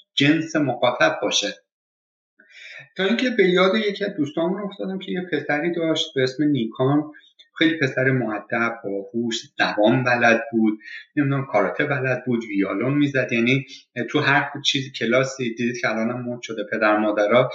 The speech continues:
چهارصد تا کلاس بچه رو می‌ذارن، اه، کلاً بچه لذتی از بچگیش دیگه نمیبره. این همه این کلاس‌ها رو می‌رفت. ما گفتیم خب بیا به لیست یه چی دیگه هم اضافه کن.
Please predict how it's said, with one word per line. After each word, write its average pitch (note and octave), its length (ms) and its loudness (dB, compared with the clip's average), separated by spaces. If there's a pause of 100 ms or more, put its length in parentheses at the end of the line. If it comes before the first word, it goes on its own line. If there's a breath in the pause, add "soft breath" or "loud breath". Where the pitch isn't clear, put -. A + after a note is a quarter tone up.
(140 loud breath)
چهارصد B2+ 380 2
تا - 80 -2
کلاس A#2+ 400 0
بچه A2+ 280 4
رو B2 140 2
می‌ذارن، A2 720 2 (380 loud breath)
اه، A2 280 -4 (160)
کلاً A2+ 280 -2 (420)
بچه G#2+ 280 4
لذتی A2+ 600 4
از - 180 4
بچگیش A#2 520 0
دیگه A#2 180 0
نمیبره. A2+ 640 -2 (280 loud breath)
این D3 160 0
همه C#3 300 2
این D3+ 140 2
کلاس‌ها C3+ 360 -2
رو D#3 80 0
می‌رفت. D#3+ 240 0
ما D3+ 120 -2
گفتیم D3+ 260 -4
خب C3+ 180 -6
بیا D#3 120 -2
به C#3+ 80 0
لیست C3+ 320 -8
یه C#3+ 240 -6
چی C#3+ 140 -14
دیگه C3+ 160 -6
هم C#3+ 140 -2
اضافه A2+ 380 -8
کن. A2 220 -10